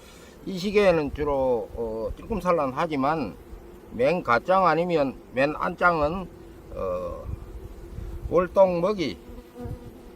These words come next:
그리고 이런, 그런 걸 키우기 위해서 이 약군 같은 경우에는 산란을 하지 않습니다. 여기도 보시듯이 여기 조금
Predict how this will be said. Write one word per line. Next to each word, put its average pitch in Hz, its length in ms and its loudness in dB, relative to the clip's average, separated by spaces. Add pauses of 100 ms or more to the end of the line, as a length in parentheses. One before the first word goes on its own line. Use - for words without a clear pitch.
(200)
그리고 147 300 0
이런, 165 320 -4
그런 175 200 2
걸 139 160 -2
키우기 131 320 -6
위해서 127 380 0 (160)
이 127 180 -6
약군 175 300 -2
같은 139 280 0
경우에는 120 680 -4
산란을 131 420 0
하지 143 260 -4
않습니다. 107 480 -4 (2000)
여기도 156 260 -2
보시듯이 160 800 -4 (1600)
여기 165 200 -2
조금 175 920 -2